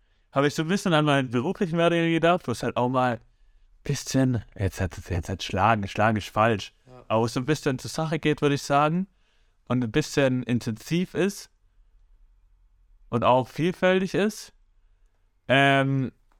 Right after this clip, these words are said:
Speaker 1: hab ich gedacht, passt ganz gut. Jetzt hab ich ein bisschen auf Folge gespannt. Genau, weil ich bin, äh, ich studiere soziale Arbeit, mit Me-, also dual.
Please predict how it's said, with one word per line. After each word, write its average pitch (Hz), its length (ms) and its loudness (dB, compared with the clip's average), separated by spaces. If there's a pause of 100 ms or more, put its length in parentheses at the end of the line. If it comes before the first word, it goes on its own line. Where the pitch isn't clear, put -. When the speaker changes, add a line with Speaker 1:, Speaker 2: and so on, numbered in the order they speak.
(200)
Speaker 1:
hab 143 160 -2
ich 135 100 -4
gedacht, 156 220 4
passt - 260 -2
ganz 139 240 0
gut. 147 220 0
Jetzt 110 120 0
hab 123 120 2
ich 123 80 2
ein 117 100 0
bisschen 113 200 -2
auf 107 80 -4
Folge 139 260 2
gespannt. 147 260 -2 (380)
Genau, 127 160 2
weil - 120 2
ich - 160 -2
bin, 143 380 2 (100)
äh, 120 200 2
ich 120 80 0
studiere 131 240 -2
soziale 107 360 0
Arbeit, 156 480 2 (480)
mit - 140 -6
Me-, 117 200 0
also 110 440 2 (460)
dual. 143 560 4